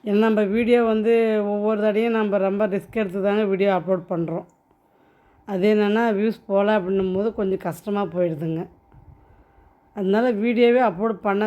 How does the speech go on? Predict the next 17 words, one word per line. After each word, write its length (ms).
வேண்டான்ற 760
லெவலுக்கே 500
நான் 240
ஒரு 160
டைம் 280
நினைக்க 260
ஆரம்பிச்சிடுறேங்க. 760
போடா 360
என்ன 200
வீ-, 300
வீடியோ 240
போட்டாலும் 440
வியூஸ் 300
போகிறதில்ல 520
அப்படின்ற 420
மாதிரி 300
ஒரு 200